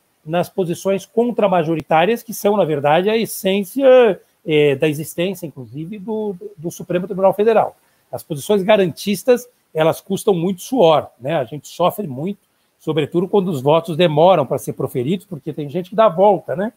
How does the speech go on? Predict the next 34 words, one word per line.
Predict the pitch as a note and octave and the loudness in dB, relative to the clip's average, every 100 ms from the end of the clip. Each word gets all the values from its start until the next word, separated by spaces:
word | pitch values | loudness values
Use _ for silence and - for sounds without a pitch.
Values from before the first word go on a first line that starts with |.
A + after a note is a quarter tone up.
| _ _ _ | _ _ _
A | D#3 C3+ | -2 0
gente | F3+ - | -2 -6
começa | - F3 F#3+ - | -4 0 2 2
a | F#3 | 0
comemorar, | F#3+ F#3 E3+ E3 G3+ | 0 0 2 4 4
depois | E3+ - F#3 | 2 -2 -4
começa | - F3+ D#3+ | 0 -2 -2
a | E3+ | -4
chorar, | D#3+ C#3+ F#3+ G3+ _ _ - | -2 0 0 -2 _ _ -10
é | D#3 | -6
uma | F3+ | -2
loucura, | G#3 A3 F#3+ D#3+ B2+ | 0 0 -2 -2 -2
né? | C3+ F#3+ | 0 0
Os | D#3+ A#2 | 0 -2
votos | D3+ F3 - | 0 0 -2
que | - | -10
são | E3+ | -6
demorados, | E3+ D#3+ D3 D3+ F3+ F3+ | -6 -2 0 2 0 -2
às | D3+ | -6
vezes, | E3 F3+ | -6 -4
trazem | F#3+ F3 F3 | -2 -2 -2
grandes | D#3 F3+ F3 | -4 -6 -6
surpresas. | G#3 E3+ B2+ G#2 G#2 _ _ _ | -8 -8 -12 -12 -18 _ _ _
Mas | C3+ C#3 | -6 -2
a | |
verdade | E3 E3+ F#3+ G#3+ | 0 0 2 2
é | |
que | G#3+ | 0
nós | G#3 | -2
temos | - G#3+ | -2 -4
uma | G3+ G#3 | -2 0
maioria | G3+ F3 F3+ G#3 | 2 2 0 2
hoje | F#3+ G3 | 2 2
apertada, | G3+ - A#3+ A#3 F3+ D#3 E3 A#3+ | -2 -2 -4 -2 0 0 0 -2